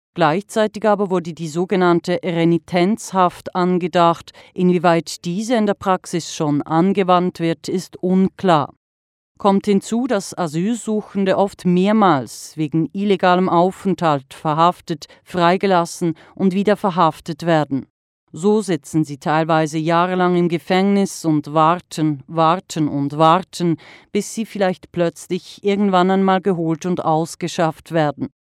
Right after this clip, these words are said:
Nicht von ungefähr weckt diese Praxis breite Kritik und nicht von ungefähr informieren die Migrationsbehörden sehr zurückhaltend.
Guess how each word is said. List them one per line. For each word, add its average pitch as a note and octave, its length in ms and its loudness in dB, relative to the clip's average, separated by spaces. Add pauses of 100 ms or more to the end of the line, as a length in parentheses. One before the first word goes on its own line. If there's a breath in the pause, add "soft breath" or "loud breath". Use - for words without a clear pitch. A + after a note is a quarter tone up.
(300)
Nicht G#3+ 280 -2
von A3+ 200 0
ungefähr G3 720 0
weckt - 460 -10
diese E3 220 -8
Praxis E3+ 540 -4
breite E3+ 520 -2
Kritik - 600 -6 (260 loud breath)
und G#3 200 0
nicht G#3+ 260 0
von G3 220 0
ungefähr G3+ 720 0
informieren F#3 640 0
die F#3+ 100 -4
Migrationsbehörden F3 1400 0
sehr D#3 420 -2
zurückhaltend. E3+ 1200 -4